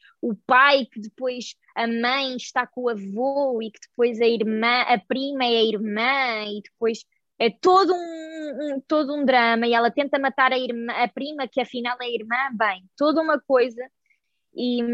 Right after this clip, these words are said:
e foi, foi muito intenso. Mas o nosso ambiente entre equipa era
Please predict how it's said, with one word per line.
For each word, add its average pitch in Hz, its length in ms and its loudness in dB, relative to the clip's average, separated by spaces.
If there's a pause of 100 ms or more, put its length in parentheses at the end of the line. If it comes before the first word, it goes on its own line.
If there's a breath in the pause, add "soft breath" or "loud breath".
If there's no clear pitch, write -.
(720)
e 233 160 2
foi, 240 680 4
foi 226 120 -2
muito 233 200 -2
intenso. 247 420 -2 (480 soft breath)
Mas 262 200 6
o 285 60 6
nosso 359 380 2
ambiente 302 400 -2
entre 294 240 -6
equipa 240 340 -10
era 247 180 -4